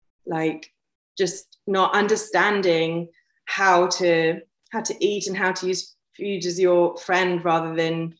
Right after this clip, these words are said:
your enemy, and something that if, if you consume and you get fat, then you hate yourself and you're in this cycle. And so then you, if you think you're getting fat, then you cut the food out, and then you're just in this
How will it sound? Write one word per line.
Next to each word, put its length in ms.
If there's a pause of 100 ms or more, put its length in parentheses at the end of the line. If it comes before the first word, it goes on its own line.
(160)
your 160
enemy, 400
and 140
something 480
that 280 (480)
if, 140 (400)
if 140
you 100
consume 840 (480)
and 200
you 60
get 300
fat, 340
then 140
you 140
hate 200
yourself 400
and 100
you're 100
in 80
this 160
cycle. 580
And 120
so 120
then 220
you, 360 (800)
if 140
you 320 (140)
think 180
you're 80
getting 340
fat, 400
then 160
you 420 (360)
cut 180
the 60
food 280
out, 360
and 160
then 340
you're 200
just 240
in 100
this 260